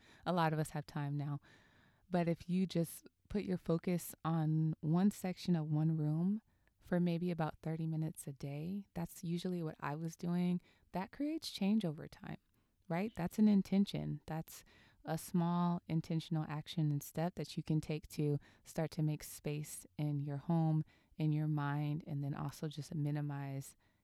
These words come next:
you know, more surf-, surface area that can be touched. Alrighty, so number three, use the internet wisely, my loves. <laughs> So pandemic mode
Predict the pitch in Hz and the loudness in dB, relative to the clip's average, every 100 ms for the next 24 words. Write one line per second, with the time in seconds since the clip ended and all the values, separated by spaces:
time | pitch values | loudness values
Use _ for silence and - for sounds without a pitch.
0 | - 160 147 151 147 156 - 196 - - | -4 -2 0 0 2 0 2 0 -2 -4
1 | 185 - 160 - 143 139 139 147 147 - | -2 -2 -4 -4 -4 -6 -8 -8 -8 -4
2 | 147 147 147 143 - _ - - - - | -2 -2 -6 -8 -10 _ -12 -10 -8 -10
3 | - - _ - _ _ _ _ _ _ | -14 -20 _ -20 _ _ _ _ _ _
4 | _ - - - 165 156 143 - - - | _ -20 -4 0 2 2 -2 -6 -10 -12
5 | - - 202 - - - - _ _ _ | -10 4 4 4 0 -20 -20 _ _ _
6 | - 180 190 196 175 - 175 _ _ _ | 4 6 8 6 2 -6 -8 _ _ _
7 | _ _ _ _ _ - 180 180 202 208 | _ _ _ _ _ 0 4 8 12 12
8 | 214 - - 202 208 - 180 175 - 185 | 10 8 0 2 2 4 6 6 6 6
9 | 175 175 - - - - 170 170 165 160 | 8 4 0 -12 -18 -6 -2 0 0 0
10 | 160 156 151 147 156 151 147 - _ - | 0 -2 0 0 0 -2 -6 -12 _ -20
11 | - - _ - 208 185 - 240 220 - | -20 -20 _ -2 -2 -2 0 4 4 4
12 | _ _ _ - 359 - - - - - | _ _ _ -8 -8 -10 -16 -20 -20 -20
13 | - - 220 208 196 175 - - - - | -20 0 6 10 10 8 4 0 -6 2
14 | 202 196 185 202 220 220 214 196 190 190 | 6 8 8 8 8 6 4 4 6 4
15 | 185 180 | 2 0